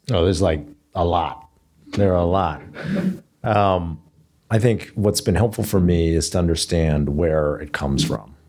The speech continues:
right? And, uh, so most of my life, I've, like, basically have been unconsciously reacting in think to, to scar tissue that I had from when I was younger, right? When you have these formative experiences, you're growing up,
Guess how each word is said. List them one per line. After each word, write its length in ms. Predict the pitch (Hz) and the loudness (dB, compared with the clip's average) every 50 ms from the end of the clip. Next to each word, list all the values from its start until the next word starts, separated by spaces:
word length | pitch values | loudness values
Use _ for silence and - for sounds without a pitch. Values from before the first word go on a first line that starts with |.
| _ - | _ -10
right? 260 | 80 78 67 67 65 | -6 -2 -2 -2 0
And, 340 | 73 73 76 71 69 71 73 | 0 2 2 2 2 2 2
uh, 180 | 76 71 67 65 | 0 0 0 -2
so 460 | - - 85 80 76 73 73 69 - - - - - - - _ _ _ _ _ _ _ _ - - | -2 -2 0 0 0 0 0 -2 -6 -10 -18 -20 -20 -20 -20 _ _ _ _ _ _ _ _ -10 -4
most 280 | 110 101 101 104 98 - | 0 2 2 2 2 0
of 60 | 95 | 0
my 80 | 85 80 | -2 0
life, 260 | 80 80 80 78 78 | 0 0 0 0 0
I've, 120 | 80 78 71 | -2 -2 0
like, 260 | 78 76 76 - - | -2 -2 -4 -4 -4
basically 480 | - 87 73 71 - 80 - 80 78 | -2 -2 0 0 -2 -2 0 -2 -2
have 300 | - - 82 71 67 65 | 0 0 0 0 0 0
been 280 | - 85 76 73 73 73 - | 0 0 2 2 0 0 0
unconsciously 720 | 90 80 73 - - 80 82 80 - - 82 80 - 80 71 | 0 0 0 0 -2 -2 -2 -2 -2 -4 -4 -2 -2 -2 -2
reacting 800 | 69 73 71 71 76 80 80 - - 76 71 67 67 71 73 - | 0 0 0 -2 -2 -2 -4 -6 -4 -4 -2 0 0 -2 -2 -2
in 180 | - 90 78 73 | -2 -2 -2 -2
think 360 | 73 - - 82 76 73 73 | -2 -4 -4 -4 -4 -4 -4
to, 260 | - 82 73 71 69 - - - | -2 -2 0 0 -2 -4 -6 -12
to 460 | - - 78 71 67 67 69 69 73 - | -8 -4 -2 0 0 0 0 -2 -2 -4
scar 360 | - - - - 76 69 78 | -2 -2 -2 -2 0 0 -2
tissue 460 | 80 - - 76 71 - - 69 69 69 | -2 -2 -2 -2 -2 0 0 0 0 0
that 100 | 69 69 | 0 0
I 60 | 65 | 0
had 240 | 67 69 67 67 - | -2 -2 -2 -2 -2
from 160 | 73 69 69 | 0 0 0
when 100 | 67 65 | 2 0
I 80 | 65 64 | 0 0
was 440 | 65 64 62 62 - - - - - | 0 0 0 0 0 0 0 -2 -2
younger, 300 | 82 87 92 - - - - | -4 -4 -4 -4 -6 -8 -6
right? 140 | 73 71 69 | -4 -4 -2
When 120 | 69 73 | -2 -2
you 80 | 69 71 | -2 -2
have 80 | 82 76 | -2 -2
these 100 | 73 - | -4 -4
formative 340 | - - 82 78 78 73 | -4 -2 0 0 0 0
experiences, 520 | 73 76 - - - 131 120 107 110 110 85 | -2 -4 -4 -2 0 0 0 0 0 -2 -2
you're 80 | - | -4
growing 300 | 78 - 87 85 82 87 | -4 -4 -2 -2 0 0
up, 200 | 90 87 82 - | 0 -2 -2 -4